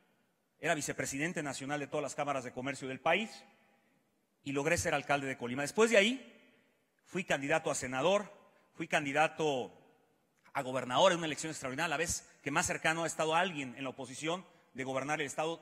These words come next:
diferente al pri. Luego, años después, siempre regresando a la vida privada, y es algo que yo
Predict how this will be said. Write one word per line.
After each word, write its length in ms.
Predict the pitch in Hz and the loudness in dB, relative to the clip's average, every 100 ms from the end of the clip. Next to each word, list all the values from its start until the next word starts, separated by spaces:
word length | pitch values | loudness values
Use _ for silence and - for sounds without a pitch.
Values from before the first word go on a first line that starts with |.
| - | -12
diferente 460 | 135 139 139 139 120 | -10 -4 -4 -2 -4
al 120 | 120 | -2
pri. 220 | 185 202 - _ _ _ _ _ _ _ _ _ _ _ _ _ _ _ _ _ _ | -4 -6 -14 _ _ _ _ _ _ _ _ _ _ _ _ _ _ _ _ _ _
Luego, 460 | 120 165 202 220 196 - - _ _ _ _ | 2 4 4 0 -6 -20 -20 _ _ _ _
años 280 | - 170 175 | -8 -6 -4
después, 340 | 143 - 170 214 | -8 -2 0 0
siempre 420 | 208 233 247 202 | 0 -2 0 0
regresando 540 | 147 143 131 165 175 | 0 -2 -2 -4 -2
a 60 | 156 | -2
la 80 | 139 | -2
vida 200 | 156 - | -4 -4
privada, 600 | 127 147 156 202 - - | -2 2 2 0 -6 -14
y 120 | 151 | -14
es 100 | 170 | -8
algo 260 | 175 180 165 | -6 -6 -8
que 140 | 147 | -6
yo 400 | 139 165 165 - | 0 0 0 -4